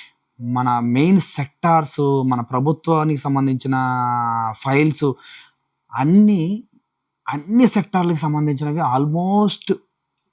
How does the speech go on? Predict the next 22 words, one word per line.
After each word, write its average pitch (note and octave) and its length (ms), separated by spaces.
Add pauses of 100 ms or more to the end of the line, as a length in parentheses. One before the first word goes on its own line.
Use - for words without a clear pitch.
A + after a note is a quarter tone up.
(420)
యూఎస్ C#3 440
హ్యాండ్ B2+ 280
ఓవర్‌లోనే C3 320
ఉంటది. A2 240 (440)
రేపటి B2 400
రోజున D#3 280
వాళ్ళు D#3+ 260
తొక్కాలనుకుంటే D3 680
మనని D3 300 (920)
అంత A#2+ 200
టైం B2 160
పడుద్ది. A2+ 320 (560)
So B2 220 (100)
ఇప్పటికైనా C#3+ 880
మన B2 220
ఎవరైతే C3 920 (320)
మన A#2 300 (400)
ఇండియాని B2 400
పాలిస్తున్నారో, A#2 840 (680)
మన C3+ 160
ఎవరైతే B2+ 580
మన B2+ 200